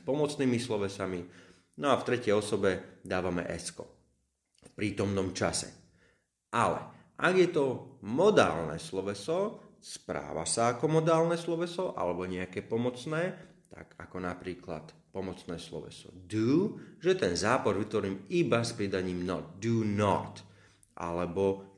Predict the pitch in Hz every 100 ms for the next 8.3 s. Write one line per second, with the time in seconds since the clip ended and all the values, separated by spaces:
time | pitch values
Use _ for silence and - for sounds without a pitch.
0 | _ - - 139 120 101 78 - - -
1 | - _ _ _ _ - 95 95 85 87
2 | 71 - - _ _ _ _ _ - 101
3 | 98 90 85 - - - 143 180 160 151
4 | 147 92 78 - - - 175 175 156 147
5 | - 131 120 117 101 101 131 135 - -
6 | 113 107 90 120 143 147 113 98 98 -
7 | - _ _ _ _ _ _ - 113 104
8 | 82 - -